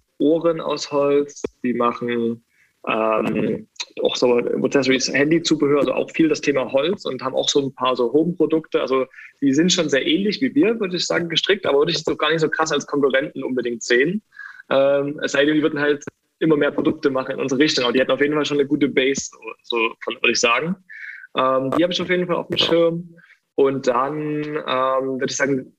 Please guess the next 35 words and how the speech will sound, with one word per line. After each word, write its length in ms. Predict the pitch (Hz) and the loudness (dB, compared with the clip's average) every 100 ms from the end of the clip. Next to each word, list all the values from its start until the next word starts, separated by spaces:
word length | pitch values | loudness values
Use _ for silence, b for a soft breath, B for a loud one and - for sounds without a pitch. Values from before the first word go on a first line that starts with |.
| _ | _
für 120 | 127 | -2
die 80 | 120 | 0
Schreibtischausstattung, 760 | - 120 143 160 160 160 160 156 | 2 2 0 -2 0 0 2 0
wenn 80 | |
man 100 | 147 | 2
das 140 | 143 165 | 0 0
mal 100 | 156 | 0
jetzt 140 | 160 | 0
so 180 | 160 147 | 0 -2
anguckt, 420 | 151 147 151 - _ b _ _ _ - | -2 0 0 -2 _ b _ _ _ -2
ähm, 440 | 127 127 131 127 | 0 2 0 -4
würde 160 | - 127 | -8 -4
ich 40 | |
sagen, 160 | 139 127 | -4 0
direkte 380 | 135 143 139 | 2 2 -2
Konkurrenten 640 | 135 143 139 135 135 135 127 | 0 2 4 2 0 -2 0
wären 580 | 127 123 123 123 120 - _ - | 2 2 0 -2 -2 -12 _ -2
eher 200 | 139 147 | 0 2
nur 180 | 147 135 | 2 2
im 80 | - | 2
Ausland. 440 | 143 151 117 110 | 0 0 -4 -2
Das 140 | 110 | -4
ist 140 | - - | -4 0
halt 100 | 135 | 2
das 220 | 127 - | 2 -2
Coole. 260 | - 151 127 | 2 2 4
In 60 | |
Deutschland 320 | 127 135 156 | 2 0 -2
haben 100 | 143 | -2
wir 60 | 135 | 0
da 240 | 135 131 | 0 -2
nicht 220 | 139 139 147 | -2 0 2
wirklich 320 | 147 139 - | 2 0 0
viel 380 | 131 135 127 127 | 2 2 2 -2
Konkurrenz. 600 | 123 120 120 139 165 | -6 -2 -2 -2 -6